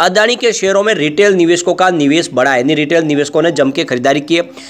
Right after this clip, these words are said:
इस हिंडनबर्ग की रिपोर्ट के बाद भी। भारतीय शेयर बाजार पूरी तरह से अस्थिर नहीं था।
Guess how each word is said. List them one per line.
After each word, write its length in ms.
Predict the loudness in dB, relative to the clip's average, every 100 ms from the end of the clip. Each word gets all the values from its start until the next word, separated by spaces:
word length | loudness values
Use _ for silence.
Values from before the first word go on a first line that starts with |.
| -6 -4
इस 140 | 0
हिंडनबर्ग 360 | 0 0 -2 0
की 60 | 0
रिपोर्ट 320 | 0 -2 -2
के 120 | -2
बाद 240 | 0 -2 -2
भी। 180 | -6 -6 -20 _ _ _ _ _ _
भारतीय 420 | -6 -2 -2 -4 -6
शेयर 200 | -4 -2
बाजार 260 | -2 -2 -4
पूरी 220 | -2 -2
तरह 160 | 0
से 160 | -2 -2 -4 -4 -2
अस्थिर 340 | -2 0 0
नहीं 200 | 0 0
था। 160 | 0